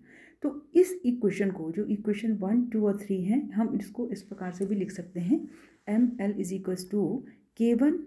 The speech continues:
into concentration of M, concentration of L।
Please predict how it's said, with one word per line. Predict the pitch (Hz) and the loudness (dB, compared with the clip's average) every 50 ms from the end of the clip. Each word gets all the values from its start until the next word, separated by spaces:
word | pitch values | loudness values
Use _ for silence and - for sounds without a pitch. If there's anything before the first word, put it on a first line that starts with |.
| - - - _ - | -14 -20 -18 _ -4
into | 202 190 185 190 214 220 | -4 -2 -2 0 -2 -2
concentration | 214 196 180 175 180 190 185 180 185 185 - 185 | -2 -2 -4 -2 0 -2 0 0 -2 -2 -2 -4
of | 196 196 196 196 - - - 175 170 | -2 -2 -4 -6 -8 -10 -8 -4 -2
M, | 170 190 226 - - - - - _ _ _ _ 175 | -2 -2 -2 -4 -8 -16 -20 -20 _ _ _ _ -4
concentration | 156 147 - 160 151 147 - - - 196 | -4 -4 -4 -6 -4 -4 -6 -4 -2 -2
of | 220 226 226 - - 240 | -2 -2 -2 -2 0 0
L। | 185 | 0